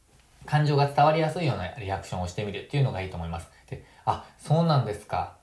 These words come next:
とか、「あ、そうですか」より、「あ、そうですか」の方が画面上で動きが出るので、反応してくれてるなっていう風な、えー、イメージになります。で、声に関してちょっと難しいんですけど、ツールによっては、もしくは接続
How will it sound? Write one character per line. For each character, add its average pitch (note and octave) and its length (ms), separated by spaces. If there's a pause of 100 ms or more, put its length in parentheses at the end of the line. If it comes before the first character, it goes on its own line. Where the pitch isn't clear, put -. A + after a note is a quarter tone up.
(240)
と - 80
か、 - 100 (220)
「あ、 F#2+ 260
そ C#3 140
う - 20
で C3+ 80
す B2+ 140
か」 G2 280
よ G2+ 120
り、 G#2+ 280 (420)
「あ、 - 200
そ D3+ 220
う D3 40
で C#3+ 120
す - 80
か」 A2 260 (100)
の A2+ 140
方 C3 220
が F#2 200
画 A#2 120
面 G3+ 260
上 G3 160
で F3+ 60
動 E3+ 180
き D3+ 120
が G2+ 180 (340)
出 A2+ 120
る G2 100
の F2+ 100
で、 F2+ 240
反 B2 180
応 C3 80
し C3+ 80
て C3+ 80
く C3 100
れ B2 80
て B2+ 100
る C3 80
な E3 100
っ - 120
て A2 80
い G2+ 40
う F#2+ 40
風 F#2+ 120
な、 E2+ 140 (420)
え G#2 80
ー、 G2 140
イ A2 100
メ B2+ 160
ー G#2 60
ジ F2+ 80
に E2 120 (340)
な G2 100
り F#2 80
ま F#2 140
す。 E2+ 60 (360)
で、 G#2 280 (440)
声 C4+ 260
に D3 100
関 A#2+ 140
し - 60
て - 80
ち - 60
ょ - 20
っ - 40
と G#2+ 60
難 G2 320
し - 60
い - 20
ん A2 60
で F2+ 80
す E2+ 60
け G2+ 100
ど、 - 260 (440)
ツ - 160
ー A#3+ 100
ル A#3+ 160
に A3 40
よ G#3+ 100
っ G#3+ 100
て F3 80
は、 A#2 180
も B2+ 100
し C3+ 120
く - 40
は F2+ 60
接 B2 260
続 - 480